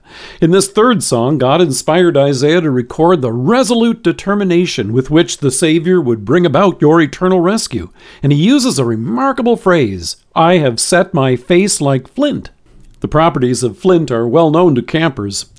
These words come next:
Last July, the folks at Outdoor Life had an article titled, "The Twelve Best Fire Starters to Light a Fire in Any Condition." And rated among the best was one called Vern's Flint and Steel.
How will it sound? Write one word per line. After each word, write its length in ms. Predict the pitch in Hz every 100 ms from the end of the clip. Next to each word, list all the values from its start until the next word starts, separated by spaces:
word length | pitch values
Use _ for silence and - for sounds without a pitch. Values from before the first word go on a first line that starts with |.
| _
Last 300 | 214 247 -
July, 360 | - 151 170 170
the 100 | 131
folks 320 | 135 170 170
at 160 | 131 -
Outdoor 400 | 165 - 160 139
Life 300 | 139 165 139
had 140 | 151
an 100 | 139
article 400 | 131 160 180 165
titled, 560 | - 151 170 180 170 -
"The 80 | -
Twelve 580 | - - 170 190 151
Best 360 | 110 170 190 -
Fire 400 | - 226 269 185
Starters 580 | 135 165 156 180 202 190
to 180 | 139 127
Light 280 | 131 247
a 40 | 226
Fire 440 | - 202 226 226
in 160 | 139 101
Any 220 | 185 202
Condition." 640 | 214 190 147 156 - 98 85 - - - -
And 360 | - 165 151 131
rated 340 | 247 269 180
among 240 | 185 214
the 80 | 180
best 400 | 139 254 202 -
was 160 | 151 123
one 260 | 131 170
called 420 | 185 156 151 170 120
Vern's 520 | 123 175 185 180 -
Flint 420 | - 220 277 262
and 160 | 247 233
Steel. 600 | - 185 180 110 85